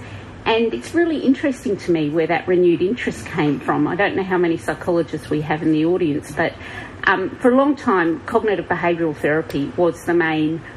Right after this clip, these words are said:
way of going in psychology, and the idea that it's just your thinking and your behaviour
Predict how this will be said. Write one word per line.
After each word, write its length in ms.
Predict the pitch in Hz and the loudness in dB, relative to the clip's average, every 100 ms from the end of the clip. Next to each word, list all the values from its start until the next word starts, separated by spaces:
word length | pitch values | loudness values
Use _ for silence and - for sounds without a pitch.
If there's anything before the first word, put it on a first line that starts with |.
| - | -10
way 300 | 165 160 160 | 0 2 4
of 160 | 151 - | 0 0
going 400 | 160 156 156 147 165 | 0 2 2 0 0
in 120 | 160 | 0
psychology, 800 | - 160 147 185 180 175 - 156 | 0 -4 -2 0 2 0 -2 0
and 140 | 165 | 2
the 100 | 170 | 2
idea 340 | 170 170 165 160 | 2 2 0 0
that 200 | 180 - | -2 -6
it's 160 | - | -4
just 220 | 277 247 | -2 -2
your 80 | 220 | -4
thinking 520 | - 196 190 202 185 | -2 -2 -2 -2 -2
and 140 | 170 175 | 0 0
your 100 | 165 | 0
behaviour 640 | 165 - 156 160 147 90 | -2 -4 -2 -2 -2 -4